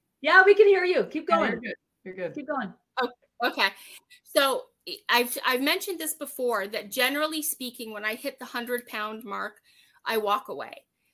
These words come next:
Speaker 3: because life just gets that much little bit easier. I'm in a little bit less pain. I'm feeling
Speaker 1: Mm.
Speaker 3: a little bit better about myself.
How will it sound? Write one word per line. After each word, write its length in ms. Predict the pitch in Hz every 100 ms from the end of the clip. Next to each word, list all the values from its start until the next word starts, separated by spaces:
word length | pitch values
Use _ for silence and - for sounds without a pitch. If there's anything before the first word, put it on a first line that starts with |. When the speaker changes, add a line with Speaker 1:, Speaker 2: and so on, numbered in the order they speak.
| _ -
Speaker 3:
because 420 | 233 240 220 214
life 380 | 214 240 277 -
just 260 | 254 -
gets 480 | 240 214 - - - _ _ _ 208
that 280 | 226 254 269
much 300 | 262 254 -
little 380 | 226 226 285 285
bit 160 | 262 -
easier. 500 | 226 226 220 202 196
I'm 160 | - 202
in 100 | 214
a 60 | 208
little 300 | 202 240 277
bit 200 | 302 -
less 260 | 277 285 -
pain. 460 | 269 254 262 254 247 - -
I'm 120 | 202
feeling 400 | - 247 247 262
Speaker 1:
Mm. 40 |
Speaker 3:
a 40 | 240
little 280 | 220 240 247
bit 180 | 269 214
better 260 | 233 247
about 260 | 240 233 254
myself. 760 | 233 240 - 240 220 226 226